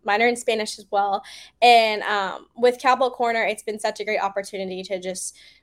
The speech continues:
write about all things Mississippi State athletics and get to be on top of what's going on with each team. And, um,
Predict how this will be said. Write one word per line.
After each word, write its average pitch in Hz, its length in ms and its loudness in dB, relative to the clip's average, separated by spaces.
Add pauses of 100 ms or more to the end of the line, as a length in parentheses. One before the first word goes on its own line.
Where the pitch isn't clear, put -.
(140)
write 196 240 4
about 185 300 0
all 196 160 4
things 196 300 -6
Mississippi 196 320 -14
State - 360 -10
athletics 226 640 0
and 190 340 -6 (340)
get 214 240 -4
to 196 420 -4
be 208 80 -4
on 196 160 -4
top 190 240 -4
of 190 80 -10
what's 202 180 -2
going 208 240 0
on 190 280 -4
with 185 260 -4
each 208 260 -12
team. 214 480 -4
And, 190 320 -6 (400)
um, 160 400 -6